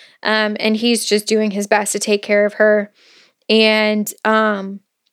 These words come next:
as she's calming down, the cops show up, um,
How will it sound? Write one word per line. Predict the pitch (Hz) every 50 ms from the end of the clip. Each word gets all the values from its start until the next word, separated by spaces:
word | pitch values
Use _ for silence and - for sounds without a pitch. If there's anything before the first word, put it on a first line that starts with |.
| _ _ _ - - 214
as | 226 233 247 254 -
she's | - - 254 233 -
calming | - - 226 220 220 220 220
down, | 208 208 196 202 208
the | 214 214
cops | - 202 185 - - -
show | - - 240 226 226
up, | 226 247 277 320 - - - _ - - - - 240 - _
um, | - 214 208 208 208 202 208 202 196 196 - -